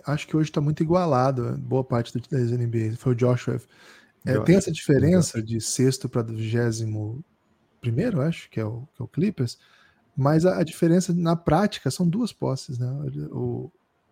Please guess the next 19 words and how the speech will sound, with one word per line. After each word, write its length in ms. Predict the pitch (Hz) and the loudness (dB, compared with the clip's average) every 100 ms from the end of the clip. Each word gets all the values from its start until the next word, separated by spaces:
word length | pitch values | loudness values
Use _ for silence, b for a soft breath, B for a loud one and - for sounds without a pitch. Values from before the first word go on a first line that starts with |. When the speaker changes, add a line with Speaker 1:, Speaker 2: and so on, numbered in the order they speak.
| - | -8
Speaker 1:
eles 100 | - | -2
têm 100 | 101 | 2
Speaker 2:
Três, 120 | 110 131 | 2 2
né? 60 | |
Speaker 1:
duas 120 | 190 151 | 0 -2
posses 460 | _ 127 127 117 | _ -4 -4 -6
a 60 | 120 | -8
mais. 260 | 131 143 | -6 -8
É 140 | 160 208 | -6 -8
noventa 460 | 226 190 170 175 | -8 -4 -2 -2
e 20 | 180 | -2
nove, 160 | 175 - | -4 -4
noventa 320 | 165 151 160 | -4 -2 -2
e 40 | |
oito 160 | 156 - | -4 -4
ponto 320 | 139 - 135 | -8 -6 -6
nove, 420 | 117 123 147 110 | -2 -2 -2 -4
né? 60 | 107 - b b b b b b _ | -10 -14 b b b b b b _
O, 840 | 123 123 117 117 117 110 110 131 | 6 6 8 6 4 2 0 -4